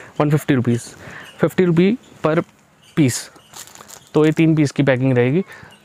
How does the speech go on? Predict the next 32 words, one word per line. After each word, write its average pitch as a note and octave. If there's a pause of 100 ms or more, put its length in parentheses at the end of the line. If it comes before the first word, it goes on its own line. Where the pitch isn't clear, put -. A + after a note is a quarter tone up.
तो G3+
ये G#3
छोटी-छोटी G3+
items F#3
थी, F#3+
मैं F#3
काफ़ी D#3
दिन E3+
से E3+
सोच D3
रहा D3
था D3+
कि D3
video C#3+
बनाते C#3
हूँ, C#3+
क्योंकि D3
काफ़ी D#3
customers D#3
की E3+
demand C#3+
आ C#3
रही C3
थी D#3
कि E3+
छोटी D3+
items D3
हैं C#3
आपके C#3+
पास, C#3+
कुछ D3+
ऐसा, C#3+